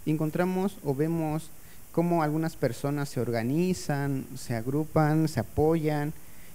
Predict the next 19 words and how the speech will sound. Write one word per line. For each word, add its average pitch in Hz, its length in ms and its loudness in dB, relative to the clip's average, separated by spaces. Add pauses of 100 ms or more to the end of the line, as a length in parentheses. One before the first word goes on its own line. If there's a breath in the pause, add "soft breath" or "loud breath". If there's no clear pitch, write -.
(100)
y 151 60 -4
tal 160 160 6
vez 175 160 4
nosotros, 160 480 2 (140)
eh, 120 420 0 (380)
llegamos 131 360 0
a 131 60 -2
pensar, - 380 0
"Bueno, 208 320 4 (180)
yo 165 240 0
quisiera 160 400 0
que 143 140 -4
me 120 100 -2
ocurriera 135 560 2
algo 127 200 2
así, 208 380 0
yo 202 100 2
quisiera 151 600 0 (380 loud breath)
que 123 540 -6